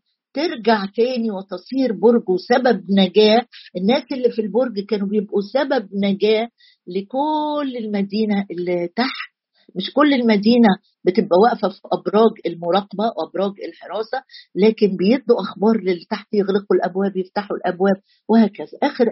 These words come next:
آية، آه، عايزة أقراها معاك من أشعياء واحد وعشرين، وهو بيتكلم على المرقب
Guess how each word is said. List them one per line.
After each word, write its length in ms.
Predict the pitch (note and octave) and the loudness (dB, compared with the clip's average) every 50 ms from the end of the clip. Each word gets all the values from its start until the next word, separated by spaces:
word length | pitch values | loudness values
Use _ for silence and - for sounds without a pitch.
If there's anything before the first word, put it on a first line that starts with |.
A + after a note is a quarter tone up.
| - | 2
آية، 300 | G#3 G#3+ G3+ G3 F#3+ F#3+ _ _ _ _ _ _ - - | 2 2 2 2 2 0 _ _ _ _ _ _ -8 -4
آه، 220 | F3 E3+ E3+ - - | -4 -4 -4 -6 -10
عايزة 460 | - - F#3 G3 G#3 G3+ F3 - F3+ E3+ - - | -10 -2 2 4 4 4 2 -2 -4 -4 -4 -4
أقراها 480 | F3 - - F3+ G3 G#3 G3+ F3+ D#3+ - | -6 -4 -4 -2 -2 -2 -2 -4 -8 -10
معاك 240 | D#3+ - F#3 G3+ G3+ - _ | -10 -8 -8 -8 -8 -8 _
من 180 | E3 G3 F#3+ - - | -2 -2 -2 -2 -4
أشعياء 480 | F3 - - E3 F3+ G3 F3+ E3+ D#3 - _ _ _ _ _ - | -6 -4 -4 0 2 4 4 4 2 -2 _ _ _ _ _ 0
واحد 380 | F3+ A3 A3+ A3 G#3+ F#3+ F3 | 2 2 2 2 -2 -4 -2
وعشرين، 460 | F3 F3+ F3+ E3+ - - G#3 A3+ G#3 G3 | -2 -4 -4 -4 -6 0 2 2 2 4
وهو 180 | F#3+ G#3+ G#3+ G3 | 4 4 4 4
بيتكلم 460 | F#3 F3+ F3+ - - G#3+ G#3+ G#3 G3 F3+ | 2 0 0 0 0 0 2 2 0 -2
على 220 | E3 E3+ F3+ E3+ | -2 0 0 0
المرقب 520 | E3+ E3+ E3+ F3+ G3+ G3 - - F3 E3+ | 0 -2 -2 -2 -2 -2 -4 -4 -8 -8